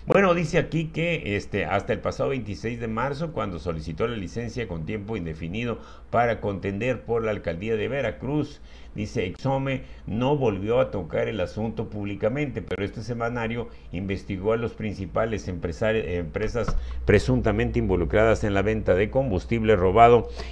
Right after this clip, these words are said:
y encontró algunas, en lugar de, y, de importarlo como tal,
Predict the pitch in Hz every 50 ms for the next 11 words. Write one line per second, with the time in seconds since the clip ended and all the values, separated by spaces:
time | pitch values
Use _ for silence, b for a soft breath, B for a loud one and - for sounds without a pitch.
0 | B - 98 117 117 113 98 101 113 110 - - 147 160 151 - - 92 98 107
1 | 110 107 95 113 151 190 214 190 165 139 135 104 - - 107 104 104 98 95 92
2 | 95 95 117 127 135 135 135 127 - 107 127 139 139 B B B B B B B
3 | - 98 113 113 98 - - 87 92 101 101 101 101 104 92 - 90 90 92 90
4 | - - 127 135 131 135 131 113 - - 98 92 87 87 - - - 123 135 143
5 | 123